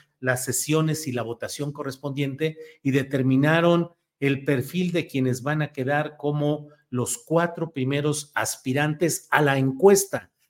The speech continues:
que hará Morena en cada una de estas entidades. Eh, hay una larga lista, desde luego la más, eh, notable es la de la Ciudad de México, donde, como usted sabrá, ya hay, eh, cuatro predeterminados,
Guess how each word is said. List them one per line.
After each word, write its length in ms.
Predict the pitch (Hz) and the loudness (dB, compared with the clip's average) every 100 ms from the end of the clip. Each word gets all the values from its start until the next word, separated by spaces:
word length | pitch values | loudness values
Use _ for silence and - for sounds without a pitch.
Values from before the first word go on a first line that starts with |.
| _ | _
que 80 | 135 | 2
hará 180 | 120 135 | 2 4
Morena 540 | 139 131 135 135 151 - | 2 2 0 -2 -6 -10
en 120 | 117 | -10
cada 280 | 127 127 123 | -6 -4 -4
una 220 | 123 120 | -6 -10
de 80 | 113 | -12
estas 300 | - 110 - | -14 -14 -16
entidades. 880 | 104 _ 110 107 - - - - _ _ _ _ - | -18 _ -20 -20 -20 -16 -14 -14 _ _ _ _ -6
Eh, 640 | 143 143 143 143 143 143 135 135 131 131 - _ - | -2 0 2 2 2 2 2 0 -2 -6 -16 _ -8
hay 140 | 160 | -4
una 320 | 175 175 160 | 0 0 0
larga 380 | 143 151 165 160 | 0 0 0 -2
lista, 340 | 147 190 - 185 | -2 -4 -2 -2
desde 220 | 127 104 | -2 -4
luego 400 | 123 127 120 - _ - | -4 -4 -6 -8 _ -10
la 140 | 107 | -6
más, 380 | 117 131 123 127 | 0 0 0 -2
eh, 200 | 120 113 | -2 0
notable 760 | 113 117 147 147 147 147 143 139 | -2 -2 2 2 4 0 0 -2
es 300 | 139 139 143 | -2 -2 -2
la 260 | 131 127 | -2 -2
de 120 | 120 | -2
la 120 | 120 113 | -4 -6
Ciudad 240 | 127 131 | -6 -4
de 80 | 139 | -2
México, 640 | 170 180 175 180 180 180 _ _ | -4 -6 -4 -2 -4 -6 _ _
donde, 280 | 135 135 127 | -4 -2 -2
como 180 | 113 104 | -6 -8
usted 180 | 123 | -10
sabrá, 640 | 117 127 117 143 175 - - | -8 -6 -2 -2 -2 -8 -14
ya 320 | 90 98 - | -10 -10 -8
hay, 600 | 113 123 135 143 147 147 - _ - | -2 0 2 0 0 -4 -14 _ -4
eh, 280 | 120 117 | -4 -4
cuatro 600 | - 147 160 160 151 151 | 2 6 6 4 2 2
predeterminados, 1200 | 143 131 127 123 123 123 135 170 175 180 185 - | 2 2 0 0 -2 0 0 2 2 2 0 -6